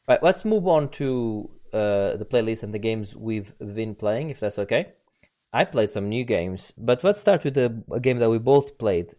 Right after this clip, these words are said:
and there's gonna be, there's gonna be no spoilers, yeah. Uh, I'm gonna start by saying that both myself and Marius have played The Last of Us Part Two. We're not far into the game 'cause the game only came out yesterday. I'm, I reckon, a couple of hours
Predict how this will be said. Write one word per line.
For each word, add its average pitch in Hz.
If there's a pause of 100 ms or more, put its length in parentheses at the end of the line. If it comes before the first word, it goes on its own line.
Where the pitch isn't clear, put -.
and 120
there's 147
gonna 170
be, 151
there's 143
gonna 156
be 131
no 143
spoilers, 101
yeah. 98 (340)
Uh, - (120)
I'm 107
gonna 104 (100)
start -
by 104
saying 95
that 85 (460)
both 147
myself 147
and 131
Marius 127
have -
played 110
The 113
Last 120
of 113
Us 110
Part 107
Two. 143 (920)
We're 135
not 175
far 143
into 147
the 151
game 156 (100)
'cause 123
the 120
game 117
only 110
came 107
out 104
yesterday. 117 (1300)
I'm, 151 (100)
I 123
reckon, 127
a -
couple 123
of 110
hours 120